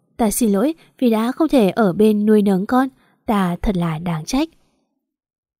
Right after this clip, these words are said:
Băng Nhi nghe vậy chỉ biết lắc đầu liên tục mà nước mắt cứ ồ ạt chảy ra. "Không,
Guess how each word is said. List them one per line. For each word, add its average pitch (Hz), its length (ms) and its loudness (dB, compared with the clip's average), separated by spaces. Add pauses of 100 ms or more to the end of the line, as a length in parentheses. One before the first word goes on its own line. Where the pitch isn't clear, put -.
(840)
Băng 226 220 4
Nhi 208 240 4
nghe 208 160 0
vậy 185 260 2
chỉ 196 200 -4
biết 233 180 -2
lắc 285 240 -2
đầu 202 220 2
liên 202 260 0
tục 202 220 2 (300)
mà 254 120 0
nước 269 140 0
mắt 311 320 -4
cứ 202 140 0
ồ 254 120 4
ạt 180 300 -4
chảy 214 240 -2
ra. 220 240 -2 (480)
"Không, 240 300 0